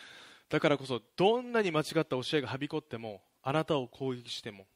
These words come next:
神の言葉である聖書に立ち返りなさい。ね。え、必ずこの神の言葉があなたたち、あなたたちを守り、導いてくれるからってこう教えたんですね。あの、ジーザスセンターでも、ファーストステッ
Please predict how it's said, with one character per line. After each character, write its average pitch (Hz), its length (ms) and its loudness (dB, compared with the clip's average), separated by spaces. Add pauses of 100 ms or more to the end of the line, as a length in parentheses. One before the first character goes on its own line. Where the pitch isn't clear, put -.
神 135 240 -8
の 113 80 -8
言 123 240 -12
葉 123 140 -6
で 120 80 -6
あ 110 80 -10
る 107 100 -14
聖 143 220 -8
書 143 120 -14
に 160 100 -18
立 - 260 -16
ち - 0 -
返 117 180 -10
り 131 60 -12
な 147 80 -12
さ - 120 -16
い。 - 80 -14 (460)
ね。 110 180 -18 (960)
え、 104 160 -10
必 131 380 -6
ず 165 80 -10
こ 175 140 -10
の 165 100 -6
神 165 240 -10
の 156 100 -10
言 139 280 -12
葉 139 100 -2
が 131 220 -4
あ 113 40 -8
な 127 80 -8
た 123 140 -8
た - 20 -18
ち、 - 160 -14 (120)
あ 120 100 -10
な 135 80 -8
た 123 140 -12
た 113 100 -12
ち - 160 -16
を 101 80 -20
守 117 360 -12
り、 151 80 -16 (100)
導 127 400 -12
い 170 40 -10
て 180 120 -14
く - 100 -14
れ 135 60 -8
る 120 60 -12
か 120 120 -12
ら 139 80 -10
っ - 40 -16 (260)
て - 40 -20
こ 107 160 -18
う 107 80 -16
教 - 100 -14
え - 20 -18
た 113 120 -18
ん 107 60 -20
で - 80 -20
す - 120 -20
ね。 120 200 -8 (2500)
あ 143 100 -2
の、 139 300 -4
ジ 180 140 -6
ー - 20 -4
ザ 220 100 -4
ス - 60 -10
セ 240 100 -2
ン 233 80 -8
タ 208 120 4
ー - 20 4
で 151 100 2
も、 135 520 0
フ - 40 -20
ァ 190 180 2
ー 202 40 -6
ス - 60 -16
ト 185 120 -12
ス - 80 -14
テ 190 120 -2
ッ - 20 -10